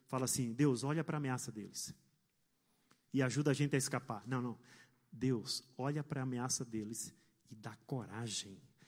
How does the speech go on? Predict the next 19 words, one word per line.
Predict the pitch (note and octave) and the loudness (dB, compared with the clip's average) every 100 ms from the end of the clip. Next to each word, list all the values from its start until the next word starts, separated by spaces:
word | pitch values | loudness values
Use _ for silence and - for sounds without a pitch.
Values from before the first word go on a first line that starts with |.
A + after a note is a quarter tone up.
| _ | _
para | - | -10
que | - A2+ | -6 -6
a | |
gente | A#2+ A2 - | -6 -8 -6
continue | A#2+ A#2 A2 A2+ | -6 -6 -6 -6
proclamando | - B2+ B2+ A2 G#2+ A2 A2 A2+ - _ - | -4 -4 -4 -4 -6 -6 -8 -10 -18 _ -14
o | |
teu | A2 A#2 A2+ | -8 -6 -6
reino | G2 G2+ G2+ | -8 -10 -8
nesse | G#2+ - | -8 -8
lugar." | A2 G2 - - _ _ _ _ _ _ _ | -8 -12 -16 -20 _ _ _ _ _ _ _
Isso | - D#3+ | -6 -2
é | |
maravilhoso, | E3 E3 D#3+ C#3+ D3+ C#3+ | 2 4 6 6 4 4
não | C#3+ | 4
é | |
não? | E3 A#2+ - - - _ _ _ _ _ _ _ _ _ _ - | 4 2 -6 -20 -20 _ _ _ _ _ _ _ _ _ _ -8
Que | F#3 | -2
escolha, | G3+ - - E3+ F3 A#2+ - | 0 -2 -2 2 4 2 -6